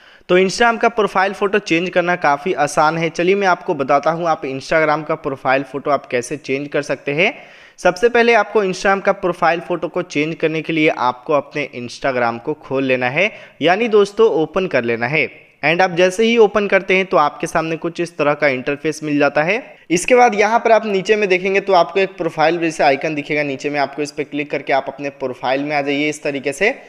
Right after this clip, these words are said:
यहाँ पे आने के बाद आपको यहाँ पर जो है आपका पुराना वाला यहाँ पर जो है यहाँ पे प्रोफाइल फोटो दिख रहा होगा, तो अगर आपको इसको चेंज करना है तो यहाँ पे एडिट प्रोफाइल का ऑप्शन दिख रहा है, आपको इस पर क्लिक कर देना है।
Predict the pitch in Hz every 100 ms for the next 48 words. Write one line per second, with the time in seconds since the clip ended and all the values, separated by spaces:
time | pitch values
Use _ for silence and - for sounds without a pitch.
0 | - - _ 151 202 254 240 240 - 165
1 | 196 202 202 185 196 185 139 156 - 190
2 | 170 170 185 180 160 165 170 175 135 143
3 | 160 151 147 139 151 160 156 147 139 151
4 | 151 135 147 156 131 135 151 147 143 -
5 | 143 147 151 143 139 135 139 135 135 185
6 | - - - _ 170 233 226 226 247 226
7 | 247 - 190 202 208 202 196 196 190 175
8 | 180 185 185 147 147 185 185 180 170 160
9 | 156 156 135 - 156 151 160 151 143 131
10 | - 135 - 160 156 127 117 123 113 113
11 | 117 147